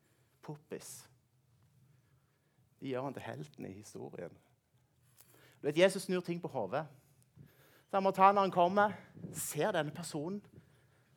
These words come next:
og så stopper han opp,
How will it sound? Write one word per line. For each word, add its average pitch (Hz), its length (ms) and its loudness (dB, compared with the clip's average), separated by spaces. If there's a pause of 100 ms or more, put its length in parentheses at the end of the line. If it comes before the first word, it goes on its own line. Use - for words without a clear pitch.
(100)
og - 160 -14
så 180 100 -8
stopper - 760 -2
han - 160 -2 (1040)
opp, - 400 -6